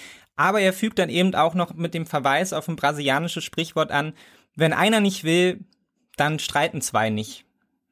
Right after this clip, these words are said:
Ja, was ja letzt-, letztendlich nichts anderes bedeutet, etwas weniger blumig formuliert als, „Na ja, wenn die Ukraine nur will, dann sei der Krieg ja auch rasch vorbei.“ Und das ist schon, ouch.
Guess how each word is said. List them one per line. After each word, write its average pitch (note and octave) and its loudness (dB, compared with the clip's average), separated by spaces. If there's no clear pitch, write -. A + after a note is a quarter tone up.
Ja, C3+ 2
was C3+ 0
ja D3 2
letzt-, C#3 -2
letztendlich D3 0
nichts D#3 -2
anderes E3 0
bedeutet, C#3+ 0
etwas - -2
weniger D3+ 2
blumig D#3+ 0
formuliert C#3 0
als, B2 -2
„Na C3 0
ja, C#3+ 2
wenn D3+ -2
die D#3 -2
Ukraine D3+ -2
nur C3+ 0
will, F#3+ 4
dann C3+ 2
sei D3 2
der C#3+ 2
Krieg E3 -4
ja B2 2
auch B2+ -2
rasch C3+ 0
vorbei.“ A#2 0
Und C#3+ 2
das F3 2
ist F#3+ -2
schon, E3+ -2
ouch. - 0